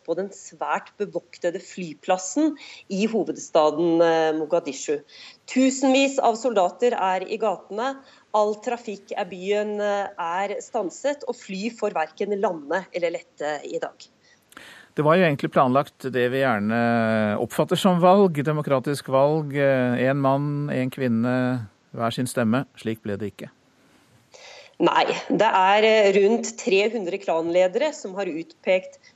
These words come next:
Speaker 1: fjorten tusen valgmenn, som igjen har valgt tre hundre og tjueni parlamentsmedlemmer. Og det er jo noen som mener at det er et stort nederlag for landet at det ikke ble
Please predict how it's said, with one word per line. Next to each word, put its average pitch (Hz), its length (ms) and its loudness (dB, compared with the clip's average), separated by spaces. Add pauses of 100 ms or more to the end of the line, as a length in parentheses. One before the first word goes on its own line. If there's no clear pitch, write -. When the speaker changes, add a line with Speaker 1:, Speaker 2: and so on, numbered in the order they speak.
(160)
Speaker 1:
fjorten 214 400 -4
tusen 190 380 -4
valgmenn, 196 600 4
som 262 220 -4
igjen 220 540 0
har 233 140 0
valgt 190 400 0 (300)
tre 190 380 -2
hundre 165 300 -4
og 165 60 -2
tjueni 165 380 -4
parlamentsmedlemmer. 143 1000 -4 (580)
Og 226 80 4
det 381 100 6
er 294 140 6
jo 262 80 2
noen 233 100 0
som 247 160 -6
mener 185 300 0
at 196 100 -6
det - 80 -4
er 170 180 -4
et 202 60 -10
stort 190 260 -16
nederlag 160 460 -4
for - 100 -16
landet 151 220 -6
at 180 140 -6
det - 100 -12
ikke 131 160 -6
ble 151 260 2